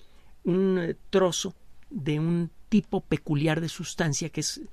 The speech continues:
muy importante, eh, para la vida, se llama ácido nucleico. Los ácidos nucleicos en todas las células vivas, mm, guardan información que le dice a una célula qué sustancias debe fabricar.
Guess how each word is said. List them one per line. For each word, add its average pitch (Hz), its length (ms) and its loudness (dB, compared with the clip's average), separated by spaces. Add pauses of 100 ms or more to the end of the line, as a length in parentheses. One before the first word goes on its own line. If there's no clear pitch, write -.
(140)
muy 165 180 2
importante, 147 840 -2 (160)
eh, - 100 -10
para 147 240 -4
la 160 80 0
vida, 226 200 0
se - 140 -6
llama 147 300 -4
ácido 139 380 -4
nucleico. 147 580 -6 (720)
Los 202 220 4
ácidos 214 400 4
nucleicos 180 600 2
en 127 140 -2
todas 185 340 2
las 147 160 -4
células 175 400 -2
vivas, 170 360 -4 (720)
mm, 202 100 0 (280)
guardan 208 520 8
información 170 1000 2
que 156 140 0
le 143 120 2
dice 175 260 0
a 165 40 2
una 175 180 2
célula 160 440 2
qué 165 240 -2
sustancias 156 680 -2
debe 135 180 -4
fabricar. 151 460 -8